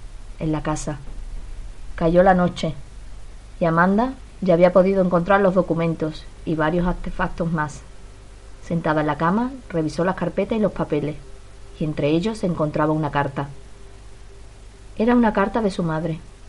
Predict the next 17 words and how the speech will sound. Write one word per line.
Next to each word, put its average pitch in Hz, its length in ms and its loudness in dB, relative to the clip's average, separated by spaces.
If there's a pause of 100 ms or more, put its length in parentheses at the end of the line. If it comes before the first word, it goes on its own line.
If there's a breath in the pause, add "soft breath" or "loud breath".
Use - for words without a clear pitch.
(160)
la 165 120 0
cual 185 220 4
le 190 60 6
había 180 200 6
dejado 196 340 2
mucho 196 360 4
antes 208 240 2
de 185 100 4
que 170 100 2
ella 156 140 4
muriera. 151 420 0 (840)
Pero 160 240 0
antes 165 240 0
de 170 100 4
que 165 100 2
pudiera 165 420 4
leerla, 196 480 4